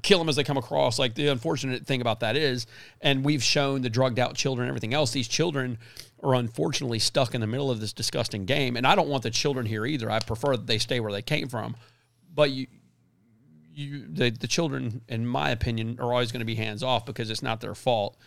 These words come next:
And those, the sickos that bring them over here. And one of my questions would be, what is it? I think around four hundred fifty thousand kids go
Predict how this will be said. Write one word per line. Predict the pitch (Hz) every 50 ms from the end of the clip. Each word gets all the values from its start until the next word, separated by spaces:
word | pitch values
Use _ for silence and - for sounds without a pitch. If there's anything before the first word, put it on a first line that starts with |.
| _ _ _ _ _ _ _ _ -
And | 131 117 117 113 107 - - _ _ _ _ _ _ _ _ _ _ _ _ _ _ _ _ - - -
those, | - 131 131 117 - -
the | 147 123 120
sickos | 110 - - 156 - 143 135 123 110
that | 117 110 -
bring | - 123 123 113
them | 104 98
over | 113 139 - 156 120
here. | 117 127 123
And | 117 - - - - -
one | - 240 220
of |
my | 165 165 196
questions | 190 - 151 131 113 147 117
would | 107 107
be, | 123 135
what | 160 165 175 190
is | 151 120 117
it? | 127
I | 123
think | 123 - 240 254
around | 180 - 143 131 113
four | - - 160 156
hundred | 147 170 160 143 117
fifty | - - 151 - - 127
thousand | 113 - - 139 143 139 139 143 127 113
kids | - - 139 135 127 127
go | - 131 120 120 123 120 117 113